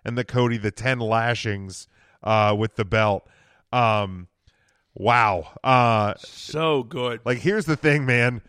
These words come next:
Speaker 1: Uh, I don't know if I could stand there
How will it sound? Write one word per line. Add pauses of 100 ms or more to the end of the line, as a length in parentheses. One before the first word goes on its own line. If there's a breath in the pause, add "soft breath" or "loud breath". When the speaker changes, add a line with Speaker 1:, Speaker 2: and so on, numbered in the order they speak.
(340 soft breath)
Speaker 1:
Uh, (280)
I (160)
don't (120)
know
if
I
could
stand
there